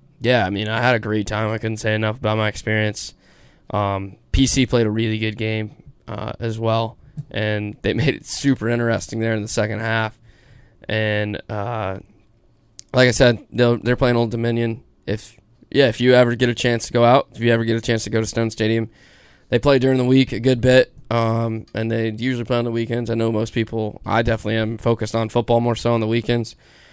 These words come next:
But, yeah, they've, they've got a good squad. They've got a young squad, um, and they're trying to get back to, to winning. In the Conference U S, Conference U S A, the conference they're in, soccer is, is the only sport that's not in the S E C. I believe the only sport. They're,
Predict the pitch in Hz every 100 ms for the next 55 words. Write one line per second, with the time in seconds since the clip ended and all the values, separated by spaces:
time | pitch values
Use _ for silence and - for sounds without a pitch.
0 | _ _ - 123 139 123 123 120 - 120
1 | 110 127 131 120 123 - 120 117 117 123
2 | 127 117 127 139 127 - 104 101 110 -
3 | - 113 107 107 101 - _ _ _ _
4 | - 107 110 127 127 120 117 117 113 -
5 | 117 113 113 - _ _ _ - 113 120
6 | 120 113 107 127 175 - 151 139 - 143
7 | 269 - 180 175 180 147 147 143 123 -
8 | 117 117 113 110 - 120 120 127 113 107
9 | - _ _ _ _ _ - 127 123 131
10 | 135 - 131 107 117 123 110 110 - 110
11 | 110 107 139 139 - - 123 107 - 110
12 | - 120 120 117